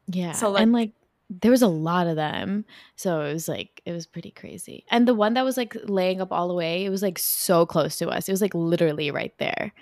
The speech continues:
Speaker 1: Like,
Speaker 2: Yeah.
Speaker 1: maybe, like, six, seven feet away. Yeah.
Speaker 2: And we were separated by, like, a,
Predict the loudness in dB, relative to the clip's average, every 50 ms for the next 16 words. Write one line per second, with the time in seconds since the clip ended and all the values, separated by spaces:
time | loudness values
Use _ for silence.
0 | -20 _ _ _ -2 0 2 2 4 4 6 4 4 2 0 -6 -18 _ _ _
1 | _ _ -18 -10 -6 -4 -4 -4 -2 0 0 0 0 -2 -4 -2 -2 0 0 0
2 | 0 -2 -2 -2 -4 -8 -12 _ _ -6 -4 -4 -4 -4 -4 -4 -4 -4 -4 -4
3 | -2 -2 -2 -2 -2 -2 -2 -2 -2 -4 -4 -4 -4 -4 -4 -2 0 2 2 2
4 | 0 0 -4 -6 -8 -8 -10 -10